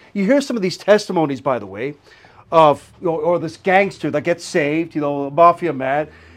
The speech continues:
and he's going around doing speaking engagements, talking about what he used to do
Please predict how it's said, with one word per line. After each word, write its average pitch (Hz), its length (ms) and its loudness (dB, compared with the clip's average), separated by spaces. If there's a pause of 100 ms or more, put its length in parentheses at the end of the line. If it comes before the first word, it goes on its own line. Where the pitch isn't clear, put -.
(180)
and 180 220 2
he's 190 160 -4
going 262 200 8
around 208 280 6
doing 190 160 -4
speaking 240 420 -4
engagements, 156 640 -2
talking 240 300 4
about 180 160 6
what 170 80 0
he 185 80 -2
used 190 140 -6
to 165 60 -4
do 180 360 6